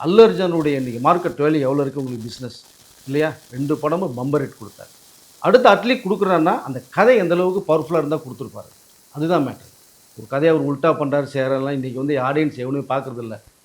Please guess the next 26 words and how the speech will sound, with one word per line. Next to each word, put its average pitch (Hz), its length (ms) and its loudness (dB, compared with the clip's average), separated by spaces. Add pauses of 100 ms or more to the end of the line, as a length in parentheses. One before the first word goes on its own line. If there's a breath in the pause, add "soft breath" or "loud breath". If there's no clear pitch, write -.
(260)
முந்நூறுரூவா 143 400 4
கொடுத்த 175 200 0
படம் 156 260 0
பார்க்குறோமா, 147 460 0
ஜாலியா 151 440 2
ஸ்டார்ட் 151 340 0
ஆகுது, 156 240 4
இன்டர்வல் 147 460 0
எண்டு 151 220 -2
வருதா, 135 480 -2 (340)
போய்கிட்டே 156 260 2
இருக்காங்க 143 460 0
சூப்பர்னு 151 240 -4
சொல்லிட்டு. 113 420 -14 (320)
அதனால 175 240 4
அந்த 117 80 -6
கதைக்களம் 175 460 0
ரொம்ப 143 180 -2
நல்லா 131 240 -2
இருந்திருக்கும். 117 500 -10 (100)
அதனால 165 440 0
அது 120 200 -4
தரப்பட்ட 131 360 -6
ஒரு 113 140 -8
விஷயம் 110 300 -16
தாங்க. 98 220 -20